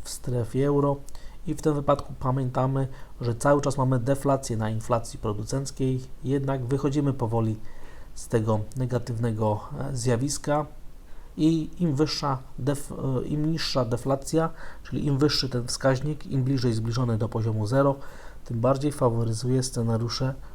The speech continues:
które mówią o tym, że wchodzimy w kolejną fazę ożywienia gospodarczego. No i teraz szybki przegląd tego, co się wydarzyło. Wczoraj inwestorzy w Stanach Zjednoczonych, tak jak była mowa podczas wieczornego wczorajszego live'a, wystraszyli się,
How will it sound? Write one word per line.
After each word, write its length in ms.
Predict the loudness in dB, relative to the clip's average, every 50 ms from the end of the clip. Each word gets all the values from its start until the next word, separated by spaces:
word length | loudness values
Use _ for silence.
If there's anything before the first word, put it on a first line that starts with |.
| -10 -10
które 260 | -8 -4 -2 -2 0
mówią 340 | 0 2 2 2 2 2 2
o 60 | 0
tym, 220 | -2 -2 -2 -2 -4 -4 -6 -6
że 140 | -4 -4 -4
wchodzimy 360 | -2 -2 -2 0 0 0 0
w 80 | 0 2
kolejną 340 | 2 2 2 4 2 2 0
fazę 360 | 2 0 0 2 2 0 0
ożywienia 560 | 2 2 0 0 0 0 0 0 0 0 -2 -4 -6 -10 -12 -12 -12 -12 -12 -12 -12 -12 -12 -10 -8
gospodarczego. 920 | -6 -2 -2 -2 0 0 0 2 2 0 0 -2 -8 -8 -8 -8 -8 -8 -4 -2
No 80 | 0
i 80 | 0 2
teraz 200 | 2 2 2 2
szybki 280 | 0 -2 -4 -4 -4
przegląd 360 | -2 0 0 2 2 2 2 2
tego, 200 | 0 0 0 0
co 100 | 0 -2
się 140 | -2 -2
wydarzyło. 460 | 0 0 2 2 2 2 2 2 2 0
Wczoraj 460 | 0 0 2 4 4 2 2 0 -2
inwestorzy 540 | -2 0 0 -2 -2 -2 -2 0 0 0 -2
w 80 | -2
Stanach 300 | -2 -2 0 2 2 0
Zjednoczonych, 460 | 0 0 -2 -2 0 0 0 0 -2 -4 -6 -12 -14 -16 -16 -12 -10
tak 160 | -8 -4 -2
jak 100 | -2 -2
była 260 | 0 0 0 0 2
mowa 320 | 2 0 0 0 0 0 -2 -4 -8 -16 -16 -16 -14 -14 -12 -12 -6 -4
podczas 300 | -4 -2 0 0 0 0
wieczornego 500 | -2 -2 0 0 0 0 0 -2 -2 -4
wczorajszego 520 | -4 -2 -2 0 0 -2 -2 -2 0 0
live'a, 360 | 2 2 2 2 2 0 0 -2 -4 -6 -6 -6 -6 -6 -4 -4
wystraszyli 560 | -4 -4 -2 0 0 0 0 2 0 0 0
się, 280 | 0 0 2 2 2